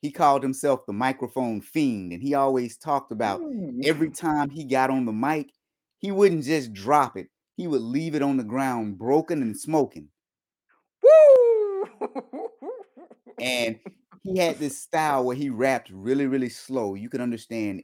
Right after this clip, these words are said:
Speaker 1: every word that he said and every point that he made,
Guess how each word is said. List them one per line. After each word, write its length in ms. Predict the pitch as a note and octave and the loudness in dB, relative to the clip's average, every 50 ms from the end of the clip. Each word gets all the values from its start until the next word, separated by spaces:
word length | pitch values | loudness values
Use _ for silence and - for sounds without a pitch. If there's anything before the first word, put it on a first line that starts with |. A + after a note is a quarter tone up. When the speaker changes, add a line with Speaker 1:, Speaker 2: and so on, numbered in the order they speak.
| _ | _
Speaker 1:
every 380 | - B2+ C3 C3 A#2+ A#2+ A2+ G#2 | -4 -4 -4 -4 -4 -6 -6 -8
word 520 | G2 F#2 F#2 G#2 B2 C3 B2+ B2+ B2 A#2 G2+ | -8 -10 -6 -2 0 0 0 0 -2 -2 -4
that 120 | A2+ A2 | -6 -6
he 140 | B2 B2 A#2 | -6 -10 -12
said 420 | - - - - A#2 A#2 A#2 A2+ | -12 -10 -6 -4 -2 -2 -2 -2
and 100 | G2+ G2+ | -2 -4
every 220 | A2 A2 F#2 F#2 F#2 | -6 -6 -6 -8 -10
point 400 | F#2 _ - C#3 C#3 C3 A#2+ A2+ | -10 _ -4 -2 -2 -2 -2 -4
that 100 | - A2 | -8 -6
he 140 | A2+ A#2 A2+ | -6 -4 -4
made, 460 | G#2+ G#2 G#2+ G#2 F#2+ F2+ D#2+ D2+ D2+ | -2 -2 -2 -2 -2 -4 -6 -10 -14